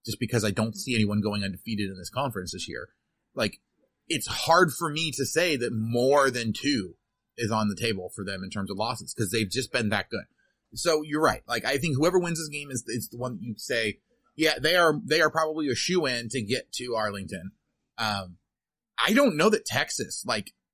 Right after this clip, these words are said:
if Texas loses this game, though, against Oklahoma State, that, that could be a problem for them, because if you look at it, you know, they still have to go on the road to Kansas State, on the road to Kansas, two teams that they have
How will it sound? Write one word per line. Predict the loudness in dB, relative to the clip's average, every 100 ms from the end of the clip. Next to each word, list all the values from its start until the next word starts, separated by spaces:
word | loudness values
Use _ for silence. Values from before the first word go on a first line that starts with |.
| _ _ _ _ -4
if | -4 -2
Texas | -2 -2 -2 -2
loses | -4 -4
this | -8
game, | -6 -2
though, | -2
against | 0 0 0
Oklahoma | -2 -4 -6
State, | -2 -2 -4 _ _ _ _ _ -2
that, | -2 -2
that | -2
could | -2
be | -2
a | 0
problem | 2 2 0 -6
for | -12
them, | -14 -14 _
because | -4 0 2 2 -2
if | -2 0
you | 4
look | 4 4
at | 0
it, | -2 -6 _ _ _ _ _ -4
you | -2
know, | 0
they | 2 0
still | 2 2
have | 4 0 0
to | -4
go | 2 4 4 2
on | 0 0
the | 0
road | 0 -2
to |
Kansas | -6 -8 -10
State, | -12 -16 -2
on | 0 2
the |
road | 2 2
to | -2
Kansas, | -8 -12 -14 -10
two | -10 -8
teams | -8 -8
that | -6
they | -6 -2
have | -2 -4